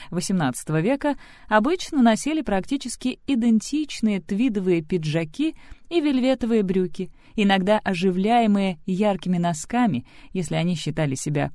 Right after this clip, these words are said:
бунтарями. Социальные слои издавна кодифицировались с помощью ткани, как законодательно,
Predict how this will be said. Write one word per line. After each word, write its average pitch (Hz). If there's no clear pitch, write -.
бунтарями. 208
Социальные 285
слои 233
издавна 233
кодифицировались 202
с -
помощью 196
ткани, 175
как 180
законодательно, 160